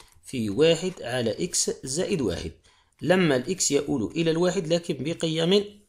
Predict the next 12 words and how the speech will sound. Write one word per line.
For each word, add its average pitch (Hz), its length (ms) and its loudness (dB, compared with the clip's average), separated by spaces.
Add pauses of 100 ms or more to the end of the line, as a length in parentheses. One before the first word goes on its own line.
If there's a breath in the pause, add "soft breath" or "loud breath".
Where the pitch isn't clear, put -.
قلنا 143 220 -2
بقيم 135 380 -2
أقل، 110 480 -4
أعتذر، 104 560 -6
بقيم 117 380 -2
أقل، - 480 -4
هكذا 98 680 -8 (280)
قلت 127 240 -10
أعتذر. 82 440 -8 (600 loud breath)
فتصبح 196 520 4
لنا 123 220 2
عندنا 208 580 6